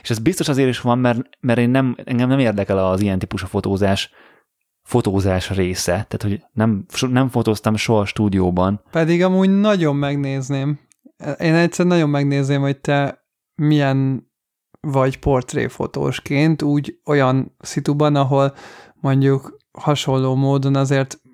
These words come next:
Speaker 2: olyan emberek vannak körülötted, akik szintén belerakják azért a tudásukat, meg egy ügyes modellel, de azért mégis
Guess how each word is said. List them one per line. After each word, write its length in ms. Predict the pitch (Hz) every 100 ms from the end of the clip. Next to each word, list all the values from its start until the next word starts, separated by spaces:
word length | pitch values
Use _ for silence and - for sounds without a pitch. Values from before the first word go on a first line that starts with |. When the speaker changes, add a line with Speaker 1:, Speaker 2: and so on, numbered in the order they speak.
| _
Speaker 2:
olyan 240 | 151 139 131
emberek 440 | 131 127 131 131
vannak 340 | 139 131 123
körülötted, 460 | - 165 165 - 147
akik 240 | 143 147
szintén 580 | 139 - 147 131 123 131
belerakják 600 | 139 135 131 127 135 131
azért 300 | 135 131 123
a 60 | 143
tudásukat, 640 | 196 196 175 147 156 151
meg 140 | 143 131
egy 140 | 131
ügyes 320 | 151 151 127 -
modellel, 540 | 190 202 180 170 165
de 120 | 143
azért 240 | 139 147 143
mégis 420 | 156 139 131